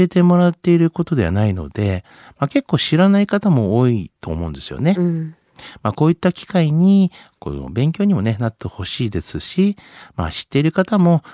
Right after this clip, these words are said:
Speaker 1: まあ、おさらいとなる、まあ、きっかけになってもらえたらね、幸いだと思ってます。まあ、何かね、こう、やはり、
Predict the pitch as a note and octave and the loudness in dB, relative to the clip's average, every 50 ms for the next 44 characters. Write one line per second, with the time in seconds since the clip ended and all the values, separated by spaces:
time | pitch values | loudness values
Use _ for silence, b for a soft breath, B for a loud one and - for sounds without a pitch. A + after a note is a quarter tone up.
0 | B B - D#2+ C#2 D2 - - C#3 C3+ C#3 D3 D3 D3 C#3+ _ - D#3 D3+ D#3 | B B -8 -6 -6 -6 -4 -2 -2 0 0 0 0 0 -2 _ -4 -2 -2 0
1 | D#3 D#3+ E3+ F3 F3 D#3 B2 - - _ _ - G#2 G2+ F#2 F2 - - - _ | 0 0 0 0 0 0 -2 -2 -6 _ _ -14 -8 -6 -6 -6 -6 -10 -18 _
2 | - A#2 A2 - C3 C3 C#3 D3 D3 - _ - A2 F2+ E2+ E2+ F2 F2+ - - | -10 -10 -6 -4 -2 0 0 0 -2 -4 _ -6 -4 -4 -2 -2 -4 -4 -4 -4
3 | E3 D#3+ C3+ B2+ C3 - - - - E2+ E2+ E2+ F2 E2+ F#2 G#2 - - E2+ - | -2 0 0 0 0 -2 -6 -8 -6 -4 -4 -2 -2 -2 -2 -2 -2 -2 -4 -4
4 | F2 D#2 - - - C#2 D2 - - - C#2 - _ _ B B B B B B | -4 -6 -8 -10 -14 -14 -14 -12 -12 -12 -14 -14 _ _ B B B B B B
5 | B B B B B A2+ A#2 C#3 F3+ F3 - - F#2+ B2 B2+ - _ _ _ - | B B B B B -2 0 2 2 2 0 -2 -2 -2 -4 -4 _ _ _ -4
6 | G2+ F2+ F2 E2+ E2 E2+ F#2+ F#2 B2 C3 B2 F2 - | -2 0 0 0 0 -2 -2 -2 -2 -2 -2 -2 -4